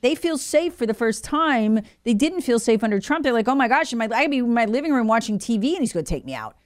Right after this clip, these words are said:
from the sky. I can't hide anywhere. I can't even hide in my own bathroom." That's how Trump had him on the run.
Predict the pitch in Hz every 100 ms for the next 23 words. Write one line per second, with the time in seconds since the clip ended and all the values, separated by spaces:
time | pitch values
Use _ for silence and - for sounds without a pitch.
0 | _ - 269 254 - 370 403 254 240 320
1 | 247 214 226 349 285 277 311 233 240 262
2 | 269 294 294 330 - 185 - _ _ _
3 | - 208 320 370 320 294 - 285 240 240
4 | 226 214 208 233 285 262 240 240